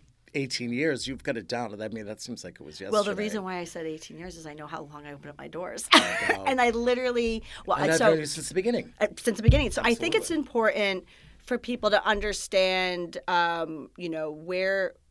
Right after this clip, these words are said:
Speaker 2: where you started. So I met you, so I met Scott when the Graduate was called the Biltmore.
Speaker 1: Correct.
Speaker 2: You were working at the Biltmore.
Speaker 1: Correct.
Speaker 2: And you were the event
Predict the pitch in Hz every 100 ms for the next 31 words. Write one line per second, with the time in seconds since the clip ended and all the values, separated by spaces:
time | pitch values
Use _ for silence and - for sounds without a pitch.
0 | 185 190 190 202 208 190 - 196 165 -
1 | 180 220 226 277 233 196 185 185 180 180
2 | 240 320 339 - - 190 170 165 - 185
3 | 175 170 175 170 175 175 170 165 160 160
4 | - - 185 214 233 240 - 196 196 165
5 | 151 147 170 - - - - - - -
6 | 180 180 185 185 220 202 - - 156 151
7 | 147 196 - - - - - 175 160 160
8 | 165 175 180 180 165 156 160 180